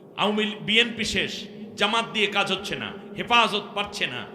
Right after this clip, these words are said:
চরমনাই পাচ্ছে না, শেষ পর্যন্ত ছাত্ররা বলল, "আমরা জীবন দেব,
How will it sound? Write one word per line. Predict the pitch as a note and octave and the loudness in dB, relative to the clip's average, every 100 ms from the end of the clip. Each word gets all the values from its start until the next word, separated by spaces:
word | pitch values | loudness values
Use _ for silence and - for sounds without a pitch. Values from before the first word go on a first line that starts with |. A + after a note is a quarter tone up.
| - | -4
চরমনাই | A3+ A#3+ B3+ A#3 G#3+ G3+ | 2 2 2 0 0 0
পাচ্ছে | G3 - D#3 | -4 -4 -6
না, | A2 - - | -6 -8 -12
শেষ | - A3 - | -2 -2 -2
পর্যন্ত | A3 D#3 G#3 G3 | -4 -2 -4 -4
ছাত্ররা | G3 - G#3 G#3+ F#3+ | -4 -4 -4 -2 0
বলল, | F3+ F3+ F3 C#3+ - - | 0 0 2 0 -2 -2
"আমরা | - G#3+ G3+ | 2 4 4
জীবন | G3 A3 A3+ F#3 | 4 4 4 4
দেব, | F#3+ F3+ | 4 6